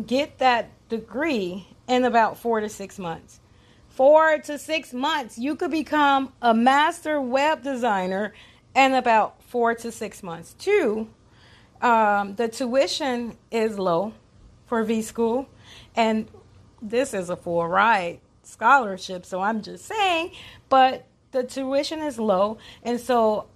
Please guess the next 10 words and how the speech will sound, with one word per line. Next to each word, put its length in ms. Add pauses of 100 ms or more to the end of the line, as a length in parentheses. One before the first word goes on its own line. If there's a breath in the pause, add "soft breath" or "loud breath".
(120)
um, 400
outside 560
of 300
that 420
full 280
ride 320
scholarship 720
that 180
V 200
School 640